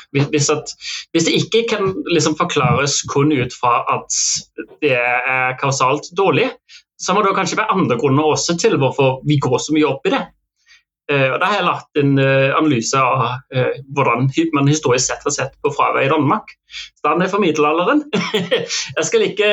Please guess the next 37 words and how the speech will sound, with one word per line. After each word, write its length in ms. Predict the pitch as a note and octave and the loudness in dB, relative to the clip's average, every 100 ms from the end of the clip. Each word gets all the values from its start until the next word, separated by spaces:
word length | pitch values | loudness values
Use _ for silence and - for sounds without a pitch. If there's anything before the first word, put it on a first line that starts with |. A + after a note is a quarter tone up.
| G#3 | 2
kje-, 540 | F#3+ G3 D3 D3 - G#3 | 0 2 2 2 0 0
kjede 840 | - G3 C#3 C#3 D3+ D#3 E3 - - | 2 0 2 2 4 2 0 -8 -4
podcasten 560 | D3+ - D3+ D3 - | -2 -2 -4 -2 -2
med 380 | D#3 D#3 D#3 E3+ | 2 4 2 0
hele 720 | E3+ F3 A#2 B2 C3 C3+ D3 C#3+ - - - - | 0 2 2 2 4 2 0 -4 -10 -12 -6 -2
den 140 | D3+ | 0
danske 580 | C#3+ A#2+ - C#3+ C#3+ C#3+ C#3 | 0 -2 0 2 4 2 0
skolehistorie, 680 | D#3 A#2 B2 B2+ C3 F3 G#3+ - | 0 2 2 2 2 2 0 -2
men, 220 | D#3 D3+ | 0 2
eh, 120 | D3+ D3+ | 2 2
jeg 100 | D#3+ | 2
synes 160 | F3+ F#3 | -2 -4
det 140 | D#3+ | -2
er 160 | D3+ D#3+ - E3 | -2 -4 -6 -6
et 80 | - | -2
par 180 | C#3 C3+ | -2 0
poenger, 340 | - A2+ A#2+ B2+ | 0 0 0 0
eh, 300 | - B2 C3 | -2 -4 -4
som 160 | - C3+ | 0 0
har 80 | C#3 | 0
vært 160 | D3 D3+ | 0 0
veldig 180 | A#2 | 0
viktige 400 | A#2+ - - B2+ B2 | -2 -4 -2 -2 0
for 100 | C3 | 2
min 240 | B2 A2+ | 4 2
tenkning 540 | B2 C3 A#2 - B2+ A#2+ | 0 -2 -2 -2 -2 0
rundt 320 | A2 - - - - - - | -2 -2 -8 -18 -20 -20 -6
det 80 | B2+ | -4
emnet. 320 | - - - - _ - - - - _ C3 | -2 -4 -12 -16 _ -12 -12 -12 -16 _ -2
Eh, 280 | A#2+ A2 G#2+ | 0 0 0
og 80 | |
den 80 | D#3+ F3 | 0 0
første, 240 | F3 G#3+ | -2 -2
det 80 | G#3+ | -2
er 240 | C#3+ C#3+ C#3 | 0 -2 -2
at, 160 | - | -2
eh, 320 | D3 C3+ A2 | -2 0 -2